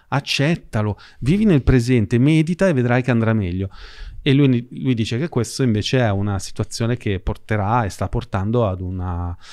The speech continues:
eh, peggioramento della situazione. Mentre invece i rituali di cui tu ti sei occupato nel tuo libro avevano un po' questa connotazione non di una tecnica solamente individuale, eh, ma che richiedeva,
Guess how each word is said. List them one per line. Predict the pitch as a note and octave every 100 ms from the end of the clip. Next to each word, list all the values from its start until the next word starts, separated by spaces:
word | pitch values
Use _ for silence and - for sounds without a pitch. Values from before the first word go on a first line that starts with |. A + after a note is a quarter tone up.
| - -
eh, | G2+
peggioramento | - G2 G#2 A#2+ C#3+ A2+
della | G2+
situazione. | - - G#2 - F#2+ F#2+ - -
Mentre | D3+ F3 F#3 A#3+
invece | A#3 A#2+ -
i | G#2
rituali | B2 F3 B2 G#2+
di | G#2+
cui | - C3
tu | C3+ C#3+
ti | G#2+
sei | A#2
occupato | G#2 A#2+ C3+ -
nel | A#2 B2+
tuo | F3+
libro | D3+ C#3+ F3 G#3+ -
avevano | A#2+ C3+ C#3 C4 B3+
un | B2+ B2
po' | B2+
questa | A#2 G#2+ -
connotazione | G#2+ A#2 A#2 A2+ A#2 - C#3+ G#2+ F#2+ - - -
non | A#3+ B3
di | C3+
una | B2+ A2+
tecnica | - A2+ A2+ G2+ A2 - -
solamente | - - D#3+ D#3 D#3 D#3 C3
individuale, | B2 A2+ A2+ A2 A2 A#2 A#2+ A#2 A#2 A2+ _ _ -
eh, | A2+ A2 A2+
ma | D3+ -
che | F3 E3
richiedeva, | E3 - F3+ E3 F3+ F3